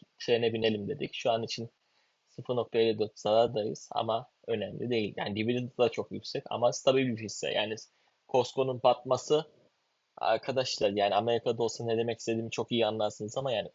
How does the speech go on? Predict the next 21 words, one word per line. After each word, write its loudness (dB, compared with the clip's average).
Costco 2
öyle 6
böyle 4
bir -4
firma -8
değil. -10
Ne -2
zaman -2
giderseniz -2
gidin -2
içeride 0
sıra 2
bekliyorsunuz. -4
Gas 6
station'ları 2
var 4
arkadaşlar. 2
Kendi -2
alışveriş, -4
bütün -8
büyük -2